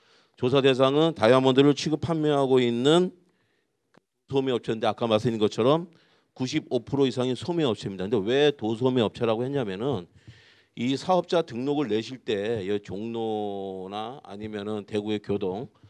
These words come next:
그다음에 저 부산의 범천동 그쪽은 도소매를 같이 내요. 분들이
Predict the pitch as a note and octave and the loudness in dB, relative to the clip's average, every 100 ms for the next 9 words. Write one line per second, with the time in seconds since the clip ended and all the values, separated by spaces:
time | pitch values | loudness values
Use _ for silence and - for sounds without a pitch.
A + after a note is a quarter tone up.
0 | _ - F2 F#2+ F#2+ F#2 G2 G#2+ A2 G#2 | _ -14 -8 -6 -6 -10 -10 -4 -2 -2
1 | G#2+ G2+ F#2+ A2+ G#2 G2 A2 B2+ B2+ C#3 | -4 -8 -8 -6 -6 -10 -10 -8 -8 -10
2 | C#3 _ _ _ _ A2+ C3+ B2+ C3 - | -16 _ _ _ _ -10 -8 -8 -10 -14
3 | - - A2 F2 G2 - _ - _ _ | -14 -10 -10 -12 -16 -20 _ -20 _ _
4 | _ _ F#2+ F2 E2 F2+ | _ _ -20 -20 -18 -20